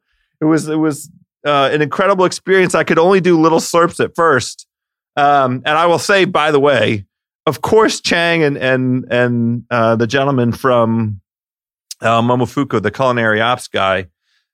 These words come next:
Matt, Matt, uh, Rudolfsko, order a dozen oysters on the half shell and a dozen clams on the half shell.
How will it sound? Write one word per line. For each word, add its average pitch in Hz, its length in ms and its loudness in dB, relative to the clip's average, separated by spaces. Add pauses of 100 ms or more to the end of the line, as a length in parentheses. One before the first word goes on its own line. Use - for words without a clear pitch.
Matt, 123 280 -6
Matt, 117 460 -2
uh, 104 420 2
Rudolfsko, 104 840 -2 (340)
order 151 280 4
a 127 60 4
dozen 131 720 0 (160)
oysters 113 760 0 (360)
on 123 140 0
the 113 100 0
half 120 220 -2
shell 113 240 2
and 113 80 2
a 113 40 0
dozen 110 280 0
clams 117 320 -2
on 104 100 0
the 95 80 -4
half 95 180 -2
shell. 90 380 -2